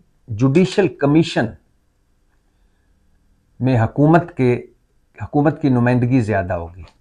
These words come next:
आइनी तरमीम के बाद, छब्बीसवीं आइनी तर-, तरमीम के बाद जो जुडिशल कमीशन बनेगा, उसमें हुकूमत की नुमाइंदगी ज़्यादा होगी।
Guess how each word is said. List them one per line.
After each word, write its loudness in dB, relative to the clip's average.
आइनी 0
तरमीम 0
के -4
बाद, 0
छब्बीसवीं -4
आइनी 0
तर-, -10
तरमीम 0
के -8
बाद 2
जो -2
जुडिशल -4
कमीशन -4
बनेगा, -6
उसमें -2
हुकूमत 0
की -8
नुमाइंदगी 0
ज़्यादा -2
होगी। -8